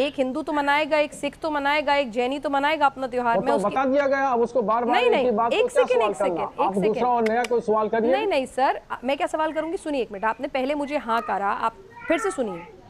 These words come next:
Speaker 1: क्योंकि आपने कहा कि मैं अपनी तरफ से इजाफा कर रही हूँ, ठीक है? मौलाना साबुद्दीन साहब, मैं इजाफा नहीं कर रही हूँ, अगर ऐसा हुआ है तो आप मुझे ठीक करिए। आपने मुझे कहा कि एक मुसलमान
Speaker 2: जी।
Speaker 1: अपने घर में रोशनी कर सकता है अगर वो चाहे तो,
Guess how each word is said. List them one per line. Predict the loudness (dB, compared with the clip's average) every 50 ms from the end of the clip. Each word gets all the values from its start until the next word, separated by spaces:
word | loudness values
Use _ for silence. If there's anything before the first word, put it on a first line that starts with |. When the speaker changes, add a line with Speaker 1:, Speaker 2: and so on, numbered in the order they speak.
| -18 -14
Speaker 1:
क्योंकि | -10 -2 0 2
आपने | 2 2 0 -4 -2
कहा | -2 -2 -2
कि | 0 -2
मैं | -2 -2
अपनी | -4 -4 -4
तरफ | -4 -4 -4 -4
से | -4 -4
इजाफा | -4 -2 -2 -2 0 -2 -2
कर | -4 -4 -6 -8
रही | -10 -12
हूँ, | -16 -18 -20 -20 -20 -20 -20 -20 -20 -20 -20 -20 -12 -8
ठीक | -6 -4 -2 -2
है? | -2 -4 -4 -10 -20 -20 -20 -20 -10 -4
मौलाना | -2 0 0 2 0 2
साबुद्दीन | 2 2 0 0 0 -4 -4 -2
साहब, | 0 0 0 0
मैं | 0 0
इजाफा | 2 2 2 2 2 0
नहीं | 0 0 0
कर | 0 0 0
रही | 2 2
हूँ, | 2 2
अगर | 2 2 2
ऐसा | 0 0 0 0 -2
हुआ | 0 2 2 2
है | 2 2 -2 -2 2
तो | 4
आप | 4 4 4 2
मुझे | -4 -6 -8
ठीक | -6 -6 -6 -4 -2
करिए। | -2 -4 -4 -4 -8 -16 -20 _ -20 -20 -20 -20 -6 0
आपने | 2 2 2 0 -2 -4 -4
मुझे | -4 -4 -4 -4
कहा | -2 0 2 2 2 2
कि | 2 0 -4 -6
एक | -4 -6
मुसलमान | -6 -6 -4 -4 -4 -4 -4 -4 -4 -4 -6 -6 -10 -16 -20 -20 -20 -20 -20 -20 -20 -20 -20 -20 -20 _ -20 -20 -20 -20 -20 -12
Speaker 2:
जी। | -4 -2 0 0 0 0 -2 -4 -2 0 2
Speaker 1:
अपने | 2 2 0 0 -2 0
घर | 0 2 0 0 2
में | 0 0 2
रोशनी | 2 4 2 2 0 -2 -6 -4
कर | -2 -2 -2
सकता | 0 -2 -4 -2 0 2 2
है | 2 2
अगर | 0 0
वो | -2 -2 -2
चाहे | 0 0 0 2 0 -2
तो, | -4 -6